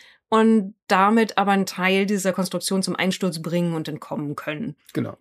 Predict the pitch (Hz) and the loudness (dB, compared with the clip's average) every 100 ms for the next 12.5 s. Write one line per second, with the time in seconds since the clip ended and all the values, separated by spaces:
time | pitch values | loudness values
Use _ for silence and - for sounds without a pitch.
0 | - 117 107 139 147 131 131 120 _ - | -4 -2 2 4 4 4 4 2 _ -4
1 | 127 127 131 113 151 - 151 139 135 135 | 2 6 6 6 6 4 2 4 4 4
2 | 117 120 123 117 - 123 110 120 110 131 | 2 2 4 2 0 4 6 6 4 2
3 | - 117 110 117 - 104 185 180 131 170 | 2 0 0 0 0 -2 2 2 2 -2
4 | - - 165 170 156 151 120 139 117 117 | -14 2 4 6 4 4 6 6 6 4
5 | 120 107 110 113 113 113 110 - 131 - | 4 2 2 2 4 6 4 4 4 6
6 | 131 117 - - 269 254 254 247 240 - | 6 2 0 0 4 6 8 8 6 6
7 | 226 147 208 233 - 160 - 175 175 156 | 6 6 4 0 2 2 4 4 4 6
8 | 165 143 139 139 131 127 127 - 123 156 | 6 6 6 6 6 6 4 0 0 0
9 | - - - - - 117 135 120 123 123 | 0 -8 -14 -10 -4 0 4 6 6 4
10 | 139 131 120 117 110 123 - 117 101 98 | 4 2 4 4 4 0 2 2 2 0
11 | 95 - 101 117 104 92 107 - 104 147 | -2 0 0 0 -2 -6 -10 -8 -2 0
12 | 135 123 131 117 | 0 -2 -2 -2